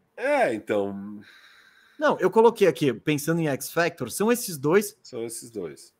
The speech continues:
Speaker 2: Mas pode ser um só deles. Se
Speaker 1: Não,
Speaker 2: um
Speaker 1: é.
Speaker 2: deles
Speaker 1: E pode
Speaker 2: for
Speaker 1: ser
Speaker 2: muito bem.
Speaker 1: revezado. Pode ser
Speaker 2: Isso.
Speaker 1: revezado. Pode ser
Speaker 2: Exato.
Speaker 1: revezado.
Speaker 2: E se for os dois no mesmo jogo, vai ser lindo.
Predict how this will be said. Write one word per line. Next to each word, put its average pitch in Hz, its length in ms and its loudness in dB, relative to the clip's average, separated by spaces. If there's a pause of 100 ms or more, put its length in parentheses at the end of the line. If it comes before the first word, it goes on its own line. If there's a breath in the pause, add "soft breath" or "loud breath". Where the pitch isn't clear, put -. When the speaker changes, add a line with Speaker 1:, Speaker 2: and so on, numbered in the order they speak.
(160)
Speaker 2:
Mas 208 160 -2
pode 269 200 8
ser 294 100 2
um 330 120 0
só 190 240 6
deles. 113 460 -4 (180)
Se 226 100 -6
Speaker 1:
Não, 302 220 6
Speaker 2:
um - 40 6
Speaker 1:
é. - 20 4
Speaker 2:
deles 139 580 2
Speaker 1:
E 123 80 -6
pode 180 220 6
Speaker 2:
for 180 60 4
Speaker 1:
ser 202 120 10
Speaker 2:
muito 196 120 6
bem. 190 80 4
Speaker 1:
revezado. 147 500 4 (260 soft breath)
Pode 131 220 -2
ser 170 120 4
Speaker 2:
Isso. 294 140 8
Speaker 1:
revezado. 156 540 2
Pode 101 260 -8
ser 147 140 -4
Speaker 2:
Exato. 214 460 0
Speaker 1:
revezado. 73 200 -18
Speaker 2:
E 214 100 -4
se 302 140 2
for 277 200 4
os 240 120 4
dois 226 220 8
no 302 80 2
mesmo 262 300 4
jogo, 185 340 6
vai 262 100 6
ser 254 380 -4
lindo. 190 580 0